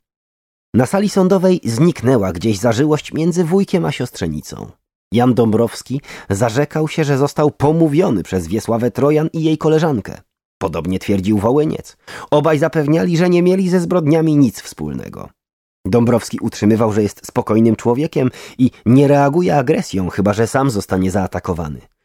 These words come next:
Mówił, że nie wie, dlaczego siostrzenica go obciąża. Najwidoczniej kryje prawdziwego sprawcę zbrodni. Upierał się, że ma alibi i że w krytycznym okresie był na poligonie wojskowym, gdzie widziało go pięćdziesięciu mundurowych.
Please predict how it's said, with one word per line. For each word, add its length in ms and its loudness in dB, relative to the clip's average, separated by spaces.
Mówił, 340 4
że 140 4
nie 220 2
wie, 160 0
dlaczego 500 -2
siostrzenica 640 -2
go 140 0
obciąża. 640 -8
Najwidoczniej 680 0
kryje 400 2
prawdziwego 580 -4
sprawcę 400 -8
zbrodni. 440 -4
Upierał 480 0
się, 160 -2
że 140 0
ma 160 0
alibi 440 -2
i 80 -2
że 120 0
w 80 -16
krytycznym 540 -2
okresie 440 -2
był 180 2
na 120 4
poligonie 560 0
wojskowym, 600 -2
gdzie 240 -2
widziało 420 2
go 120 0
pięćdziesięciu 640 0
mundurowych. 760 0